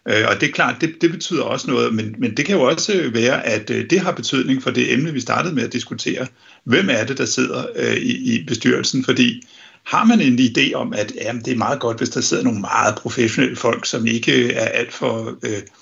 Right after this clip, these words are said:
hvad skal vi sige, øh, øh, emotionelle og sådan noget, så kan det godt være, at man kommer til at,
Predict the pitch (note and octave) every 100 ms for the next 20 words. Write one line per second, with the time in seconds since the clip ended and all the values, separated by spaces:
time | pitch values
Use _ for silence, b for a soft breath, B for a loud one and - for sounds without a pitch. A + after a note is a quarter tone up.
0 | b - G#2+ - A2+ - A#2 A#2 A2+ G#2
1 | G#2 b b b - - G2+ G2+ A#2 A2
2 | G#2+ A#2 A2 - C#3 - B2 A2+ D#3 F3+
3 | F#3 C3+ E3 D3+ B2+ C3+ A2+ - B2+